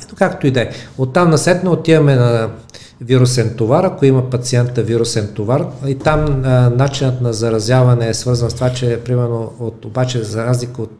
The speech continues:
хепатит Б, е точно обратното. Осемдесет процента хронифицират и много малък процент, под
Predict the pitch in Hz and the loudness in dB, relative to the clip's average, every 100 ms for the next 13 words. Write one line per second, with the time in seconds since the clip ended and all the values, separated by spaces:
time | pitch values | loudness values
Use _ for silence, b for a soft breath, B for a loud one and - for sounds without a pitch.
0 | _ - - 120 131 113 123 113 120 - | _ -20 -16 -8 -6 -2 -4 -4 -6 -6
1 | 104 98 107 - 107 104 B B B - | -8 -6 -6 -6 -10 -10 B B B -16
2 | - 117 107 - 147 139 127 127 123 - | -8 -6 -4 -2 -2 -2 -2 -2 -2 -6
3 | 107 98 - - 101 95 - - - 117 | -8 -8 -10 -6 -6 -8 -16 -20 -16 -6
4 | 127 120 - - _ 113 113 113 - 110 | 0 0 -2 -12 _ -12 -8 -8 -8 -10
5 | - 127 127 117 | -4 -4 -4 -10